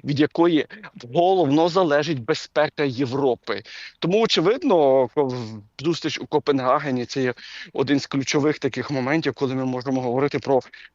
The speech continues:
роль України для забезпечення безпеки самої Європи. І, як то кажуть, віче верса, Україна отримує, е, фінансову та військову підтримку технікою, якою, яку Україна поки що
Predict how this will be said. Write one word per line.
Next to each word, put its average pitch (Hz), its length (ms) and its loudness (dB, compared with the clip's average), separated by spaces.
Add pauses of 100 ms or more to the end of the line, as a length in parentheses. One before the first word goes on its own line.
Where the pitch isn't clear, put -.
роль 170 400 4
України 156 640 2 (140)
для 139 280 0
забезпечення 143 1040 -2 (840)
безпеки 139 440 -2
самої 127 360 -2
Європи. 143 460 0 (460)
І, - 40 4
як 156 160 2
то 160 100 0
кажуть, 160 600 0
віче 156 280 2
верса, 170 560 2 (200)
Україна 151 420 -2
отримує, 151 640 2 (500)
е, 127 600 4 (100)
фінансову 151 520 0
та 147 100 0
військову 139 340 0
підтримку 143 560 -4 (280)
технікою, 170 600 -2
якою, 156 500 2 (200)
яку 147 280 -6
Україна 156 440 -4
поки 151 240 -4
що 156 300 2